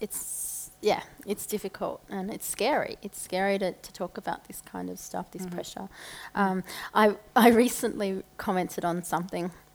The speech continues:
Speaker 1: in the media, and I realised that I probably should stay in my lane. But, um, I, I saw,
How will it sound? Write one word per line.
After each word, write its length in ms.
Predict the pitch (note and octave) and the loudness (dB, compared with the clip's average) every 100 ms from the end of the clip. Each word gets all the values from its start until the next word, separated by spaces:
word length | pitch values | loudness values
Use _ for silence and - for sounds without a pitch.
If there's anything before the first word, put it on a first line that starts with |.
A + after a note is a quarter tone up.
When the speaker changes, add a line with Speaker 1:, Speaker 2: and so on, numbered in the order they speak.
| - _ - - - | -20 _ -20 -14 -2
Speaker 1:
in 100 | G3+ | 2
the 80 | G3+ | 4
media, 360 | F3 F3 F3 - | 4 6 6 8
and 140 | G3+ | 10
I 80 | G3 | 10
realised 460 | G3 F3+ E3+ - | 8 8 8 8
that 80 | F#3+ | -2
I 40 | F3+ | -2
probably 240 | F#3+ F3 | -2 -6
should 160 | - - | -6 -6
stay 240 | - F3+ | 0 2
in 60 | F#3 | 2
my 120 | F3 | 4
lane. 300 | F3 F3 E3+ | 4 4 0
But, 160 | E3+ - | -2 0
um, 160 | F#3+ - - - - | -4 -4 -10 -6 2
I, 160 | G#3+ G#3+ - - - G#3+ | 2 2 -20 -20 0 8
I 140 | A3 | 8
saw, 880 | A3 G3 - A#3+ B3 A#3 G#3+ G3+ | 8 6 8 10 10 10 8 6